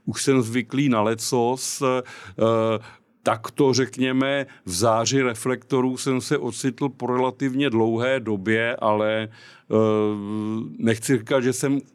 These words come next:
vůči tomu úplně imunní, nejsem tak cynický, aby mě to nějakým způsobem nezasahovalo, ale vnímám to spíš s takovým, eh,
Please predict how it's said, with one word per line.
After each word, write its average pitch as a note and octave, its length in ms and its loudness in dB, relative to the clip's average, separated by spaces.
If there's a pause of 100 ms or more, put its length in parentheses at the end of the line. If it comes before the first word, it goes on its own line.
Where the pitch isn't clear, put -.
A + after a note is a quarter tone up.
(300)
vůči A#2 320 0
tomu C3+ 320 4
úplně C3+ 380 0
imunní, A#2+ 720 4
nejsem B2 440 0
tak B2 220 -4
cynický, A#2 640 0
aby A#2+ 160 0
mě A#2+ 200 0
to B2+ 360 2
nějakým A#2+ 480 -2
způsobem B2+ 640 0
nezasahovalo, A2+ 960 0 (380)
ale A2 180 4
vnímám A#2 500 2
to B2+ 120 -4
spíš A#2+ 400 -4
s - 60 -14
takovým, A#2+ 680 2
eh, A2 840 0